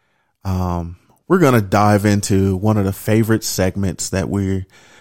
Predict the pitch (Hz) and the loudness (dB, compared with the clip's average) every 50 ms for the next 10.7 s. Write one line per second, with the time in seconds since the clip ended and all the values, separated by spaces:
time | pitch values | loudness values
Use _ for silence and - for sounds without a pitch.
0 | _ _ - 98 98 98 98 98 95 90 - - - - - 101 95 95 95 92 | _ _ -2 0 2 2 2 0 -2 -4 -8 -16 -16 -8 -4 -2 -2 -2 -2 0
1 | 98 95 98 92 98 95 95 - - 101 95 95 - - 104 107 107 104 101 104 | 0 0 0 0 -2 -4 -4 -4 -4 -4 -6 -4 -2 0 0 0 2 0 0 0
2 | 98 98 98 92 - - - _ _ _ _ _ _ _ _ - 101 95 92 92 | 0 0 0 -2 -4 -8 -16 _ _ _ _ _ _ _ _ -6 -4 -4 -2 -2
3 | - - 87 - - 139 117 - - - 104 107 104 104 - 104 101 101 98 98 | -4 -6 -6 -2 0 -2 -2 0 0 2 2 2 2 0 0 0 2 2 2 2
4 | 101 101 - - - - - - - - - - 95 92 - - - - 95 95 | 0 -2 -2 -6 -8 -8 -8 -10 -14 -12 -6 -4 -4 -4 -4 -4 -4 -4 -4 -4
5 | 95 - 92 92 90 87 - _ _ _ _ - - 95 92 92 92 90 82 85 | -4 -4 -6 -8 -8 -10 -14 _ _ _ _ -10 -6 -6 -4 -2 -4 -4 -4 -6
6 | 87 82 85 90 - - - - - _ _ _ _ _ _ - _ _ _ - | -6 -6 -6 -8 -12 -16 -18 -20 -20 _ _ _ _ _ _ -20 _ _ _ -4
7 | 110 110 117 135 151 151 - - - 104 101 98 90 - - - - - - _ | -4 0 2 2 2 2 2 0 0 0 0 0 -2 -4 -8 -20 -20 -20 -20 _
8 | _ _ _ _ _ _ _ _ _ _ _ - 143 143 135 120 110 101 92 98 | _ _ _ _ _ _ _ _ _ _ _ -2 0 2 2 2 2 2 0 0
9 | 98 95 - - - 104 110 - - - 101 95 92 95 95 95 90 - 95 90 | -2 -2 -2 0 2 2 2 0 -2 -2 0 0 2 2 0 0 -2 -2 -4 -4
10 | 90 87 - - - 80 78 71 - - - - - - | -4 -4 -8 -12 -12 -10 -10 -10 -12 -14 -14 -14 -14 -14